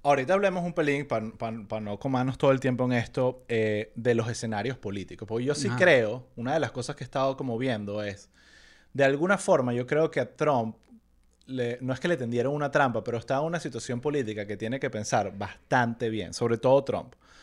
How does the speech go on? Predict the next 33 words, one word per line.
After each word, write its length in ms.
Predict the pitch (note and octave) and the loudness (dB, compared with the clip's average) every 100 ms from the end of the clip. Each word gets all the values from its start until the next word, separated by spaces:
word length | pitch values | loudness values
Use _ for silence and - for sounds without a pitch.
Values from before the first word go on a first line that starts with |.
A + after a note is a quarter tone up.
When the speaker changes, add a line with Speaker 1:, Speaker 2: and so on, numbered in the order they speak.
| - _ | -20 _
Speaker 1:
Porque 280 | C3+ C3 C3+ | -4 0 -2
Trump, 480 | - F3 D3+ A2+ - _ - | 4 6 6 4 -6 _ -10
Speaker 2:
<laughs> 520 | - - - - - | -8 -8 -12 -18 0
Speaker 1:
eh, 380 | C#3+ C#3 C#3 - | 4 4 2 -2
Speaker 2:
Sí. 40 | - | 2
Speaker 1:
queriendo, 920 | D#3 D3 E3+ F#3 D#3 A#2+ G2+ A#2+ - - _ _ - _ | 4 4 2 4 4 2 -4 -8 -14 -20 _ _ -20 _
eh, 540 | C3+ B2+ B2 A#2+ A#2 - - | -2 2 2 2 0 -6 -8
acelerar 640 | A#2+ - C#3 C3 C3 C#3+ | -6 0 2 4 6 6
esta 220 | D#3+ - | 6 0
nominación, 920 | F3 D3+ B2+ A#2+ E3 E3 C#3 C#3 - - | 0 0 0 2 6 6 6 0 -10 -4
probablemente, 1300 | C#3+ C3+ C3 C#3+ D#3+ E3+ E3+ D#3 B2 B2 D#3+ F#3 - - | 4 6 8 10 10 8 4 4 2 2 0 0 -6 -6
no 180 | A#2+ | -2
lo 100 | G#2+ A#2 | -2 2
sé, 360 | D#3+ C#3+ D#3 - _ _ _ _ | 4 4 4 -8 _ _ _ _
pero 240 | - C3 B2+ | 2 4 4
lo 100 | B2+ | 2
que 100 | B2+ | -2
puede 220 | B2 C3 | 0 0
estar 200 | - D3+ | 2 2
también 240 | D3+ D3 C#3+ | 2 -2 -2
es 100 | C#3 | -4
acelerando 560 | - C#3+ A2 G#2 G#2 | -2 0 2 0 -2
su 180 | A#2+ C3 | -4 -2
derrota. 440 | G2+ F#2+ G#2 - - | -2 -2 -4 -4 -10
Porque 260 | - A2 A#2+ | -8 -4 0
yo 140 | C#3+ | 0
creo 260 | D3 F3 F3+ | 4 4 4
que 180 | D3 - | 0 -2
esto 360 | D#3+ C#3 - C3 | 2 2 0 -12
está 280 | - D3 | -2 0
motivando 640 | C3 A#2 A2+ A2+ C3 C#3+ D#3+ | 0 -2 -4 -4 -2 -2 -4
muchísima 440 | C3+ B2+ B2+ C#3 | -6 -8 -6 -2
gente 460 | B2+ A#2+ G2+ B2+ | 0 0 0 -6